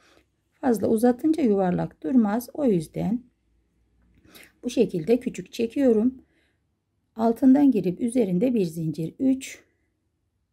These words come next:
dört, beş, altı.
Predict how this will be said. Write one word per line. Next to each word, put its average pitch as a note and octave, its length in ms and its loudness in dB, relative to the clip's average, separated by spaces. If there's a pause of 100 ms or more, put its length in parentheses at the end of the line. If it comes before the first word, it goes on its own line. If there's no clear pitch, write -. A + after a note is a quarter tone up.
(920)
dört, F#3+ 600 -2 (1700)
beş, G#3+ 600 -2 (1300)
altı. G3+ 760 -8